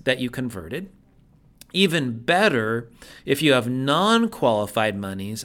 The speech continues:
I say pay for that when tax time rolls around. Maybe you're gonna get a bonus, or maybe you're just socking away money in a non-qualified account. What a fantastic way to use non-qualified monies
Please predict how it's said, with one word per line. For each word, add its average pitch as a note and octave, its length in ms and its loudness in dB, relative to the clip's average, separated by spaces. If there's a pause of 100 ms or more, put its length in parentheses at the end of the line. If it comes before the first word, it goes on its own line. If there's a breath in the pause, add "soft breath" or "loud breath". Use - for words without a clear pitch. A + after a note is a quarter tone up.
I F3+ 220 4
say G2+ 540 -2 (400 loud breath)
pay E3+ 200 6
for D3+ 240 0
that B2+ 480 2 (280 soft breath)
when C3+ 240 -2
tax F#3+ 440 4
time B2+ 460 0
rolls A#2 300 0
around. A2 760 -2
Maybe A2 220 -6
you're C3+ 120 0
gonna E3 180 -4
get G3+ 180 -2
a G3+ 60 -2
bonus, F#3+ 840 -4 (320 loud breath)
or B2 460 2
maybe C#3 340 0
you're C3+ 160 0
just C3+ 220 -2
socking C#3 340 -2
away C#3 220 0
money C#3 280 -2
in D3 100 -4
a D3 60 0
non-qualified E3 960 0
account. F2 480 -8 (380 loud breath)
What F#3+ 160 6
a E3+ 80 6
fantastic C#3+ 680 0
way C3 100 2
to A#2+ 80 0
use A2+ 220 -2
non-qualified C3+ 1200 0
monies F#2 640 -10